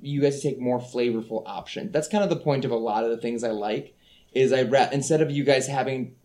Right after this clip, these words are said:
to be forced down through certain paths, you get to really play what you wanna play. Take the classes, take the feats, take the items,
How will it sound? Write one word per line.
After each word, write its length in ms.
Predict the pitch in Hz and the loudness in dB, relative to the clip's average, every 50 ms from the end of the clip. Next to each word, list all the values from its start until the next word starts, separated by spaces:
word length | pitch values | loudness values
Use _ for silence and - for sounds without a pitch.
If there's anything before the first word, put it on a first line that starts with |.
| _ _ - | _ _ -14
to 80 | - 135 | -10 -8
be 100 | 135 127 | -8 -4
forced 360 | 127 147 147 143 143 139 151 | 2 4 4 4 4 4 2
down 220 | 139 127 120 110 | 0 0 0 -2
through 280 | - 120 120 120 117 - | -2 -2 -2 -2 -4 -4
certain 320 | - - 143 104 101 113 | -8 -6 -6 -4 -4 -6
paths, 720 | 110 - - 139 139 156 175 196 196 - - - - - - _ _ - - _ _ | -6 -6 -6 -2 0 0 0 -2 -2 -6 -10 -12 -12 -14 -16 _ _ -20 -20 _ _
you 160 | - 135 139 143 | -2 0 2 4
get 160 | 143 151 147 | 4 2 2
to 180 | 147 139 123 | 0 -4 -4
really 260 | 117 123 127 120 135 127 | -2 -2 0 0 -2 -4
play 300 | - - 123 120 117 120 | -4 0 2 2 4 4
what 240 | 107 107 107 104 | 2 2 0 -2
you 120 | 127 127 113 | -2 -4 -2
wanna 240 | 110 104 107 113 110 | -2 -2 -2 -4 -6
play. 340 | - - 214 208 160 127 | -4 -2 0 0 0 0
Take 240 | 120 - 139 131 - | -2 -4 -4 -4 -4
the 60 | 147 | -6
classes, 500 | - - - 127 107 104 - 135 135 131 | -6 -4 -2 0 0 0 -2 -6 -8 -4
take 180 | - 156 147 147 | -2 -2 -2 0
the 100 | 196 190 | -2 -4
feats, 360 | 185 - 135 123 120 123 - - | -4 -4 -6 -6 -6 -6 -8 -8
take 160 | 147 120 - | -8 -6 -2
the 240 | 170 156 - - 107 | -2 -2 -2 -2 -4
items, 480 | 107 107 104 107 117 147 151 - - | -4 -2 -2 -2 -2 -2 -4 -6 -10